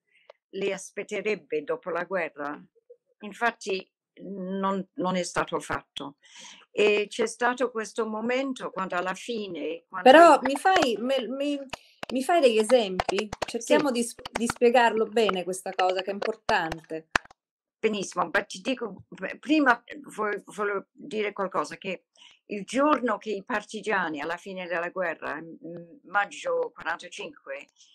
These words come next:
Speaker 1: i partigiani, ehm, hanno camminato, hanno fatto questa lunga, lunga passeggiata a Torino, non volevano che le donne fosse con loro. Cioè le partigiane non hanno,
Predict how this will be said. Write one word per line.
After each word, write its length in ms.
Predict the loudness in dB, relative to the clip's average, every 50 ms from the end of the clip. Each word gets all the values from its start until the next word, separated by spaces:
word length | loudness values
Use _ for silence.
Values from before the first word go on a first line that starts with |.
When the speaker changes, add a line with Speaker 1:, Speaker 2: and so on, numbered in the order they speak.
| _ _ _
Speaker 1:
i 160 | -12 -12 -8
partigiani, 960 | -2 0 0 0 0 -4 -8 0 2 4 4 4 2 0 -4 -10 -10 -12 -12 -14 _ _ _ _ _ _ _ _ _ _ _
ehm, 280 | -6 -6 -6 -6 -10 -12 -8
hanno 260 | -6 -6 -6 -6 -12 -10
camminato, 680 | -8 -8 -8 -8 -4 -2 -2 -2 -2 -4 -8 -10 -10
hanno 200 | -10 -10 -12 -16
fatto 320 | -14 -14 -14 -14 -12 -14 -12
questa 300 | -12 -12 -10 -6 -6 -6
lunga, 760 | -6 -6 -6 -6 -6 -6 -6 -8 -10 -8 -4 -2 -2 -2 -4
lunga 420 | -8 -12 -10 -10 -6 -4 -4 -4 -4
passeggiata 680 | -6 -12 -10 -10 -10 -10 -6 -6 -6 -6 -6 -8 -14
a 60 | -14
Torino, 640 | -12 -12 -12 -12 -12 -12 -16 -16 -18 -20 -20 -20 _ _ _ _ _ _ -20 -20 _ _
non 400 | _ -4 -2 0 2 2 2 2 2 0
volevano 640 | 2 2 2 2 2 0 -2 -2 -4 -6 -8 -8 -10
che 140 | -12 -12 -12
le 120 | -12 -10
donne 460 | -8 -8 -8 -8 -10 -12 -14 -14 -14
fosse 380 | -14 -10 -10 -10 -10 -10 -12 -12
con 180 | -8 -8 -8 -8
loro. 420 | -8 -10 -12 -12 -14 -14 -16 -16 -18 _ _ _ _ _ _ -20 -20 _ _
Cioè 280 | -4 -2 0 2 2
le 140 | 0 0 -4
partigiane 1160 | 0 -2 -2 -2 -2 -8 -10 -10 -4 0 2 2 2 2 -2 -4 -6 -8 -8 -8 -8 -10 -12 _ _ _ _ _ _ _ _ _ _ _ _ _ _ _ _ _ _ _ _
non 260 | -16 -10 -10 -8 -6
hanno, 280 | -4 -6 -6 -6 -10 -12